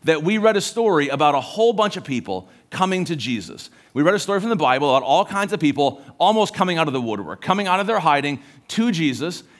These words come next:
and experiencing some hope and life-changing transformation, some healing. And we talked about how they first of all experienced his grace. As they trusted Jesus' grace, this empowered them to actually bring their stuff to him in the first place.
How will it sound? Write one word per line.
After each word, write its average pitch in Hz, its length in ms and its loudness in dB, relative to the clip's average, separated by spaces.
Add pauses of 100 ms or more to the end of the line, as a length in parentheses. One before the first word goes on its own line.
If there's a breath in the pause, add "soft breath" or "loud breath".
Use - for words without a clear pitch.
(140 loud breath)
and 156 120 2
experiencing 165 800 -2 (140)
some 175 300 -2
hope - 460 -2
and 143 200 -2
life-changing 180 880 -2
transformation, 151 720 -4
some 127 180 -8
healing. 110 380 -4
And - 300 -16
we 160 120 -4
talked 240 280 2
about 190 160 2
how 165 100 2
they 156 120 0
first 240 320 -2
of 214 100 -2
all 190 140 4
experienced 180 480 0
his 131 140 -6
grace. 113 420 -2 (220 loud breath)
As 143 180 0
they 160 100 0
trusted 196 420 0
Jesus' 143 340 -6
grace, 170 520 -2 (200 loud breath)
this 180 240 0
empowered 147 440 2
them 151 160 0
to 160 160 0
actually 151 420 2
bring 151 240 0
their 147 120 0
stuff 139 280 -4
to 220 180 -4
him 143 160 -2
in 123 60 -4
the 131 80 -6
first - 280 -8
place. 90 340 -14